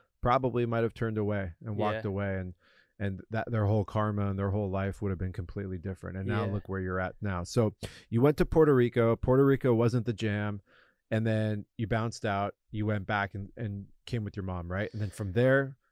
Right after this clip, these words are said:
Speaker 1: shit started popping, the competition started popping, the training started popping, your life expanded, your mind expanded, your heart expanded.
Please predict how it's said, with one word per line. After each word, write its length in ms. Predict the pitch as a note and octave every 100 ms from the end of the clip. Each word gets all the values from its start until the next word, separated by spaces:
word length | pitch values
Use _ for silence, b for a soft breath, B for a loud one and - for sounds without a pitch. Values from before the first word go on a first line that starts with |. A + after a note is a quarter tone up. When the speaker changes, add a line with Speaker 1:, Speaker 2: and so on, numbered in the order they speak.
| _
Speaker 1:
shit 240 | - B2 -
started 280 | B2 A#2
popping, 440 | - A#2+ A2+ A2+ A2+
the 80 | G#2
competition 680 | A2+ G#2 A2 A#2 A2 A#2
started 340 | - A#2 G#2 -
popping, 440 | A2 G#2 A2 G#2
the 80 | F#2
training 360 | - A#2 A2
started 300 | - A2 G2+
popping, 520 | - G#2 G#2 G#2 G#2 G2+
your 140 | F#2
life 480 | F#2 G2+ A#2 B2+ -
expanded, 640 | G#2+ - G#2+ G#2+ A2 G2
your 100 | F#2
mind 400 | F#2 F#2+ B2 C3+
expanded, 580 | G#2 - G2+ F#2+ F#2+ F2
your 120 | F2+
heart 260 | F2 C3+ -
expanded. 600 | - - G2 F#2 F#2+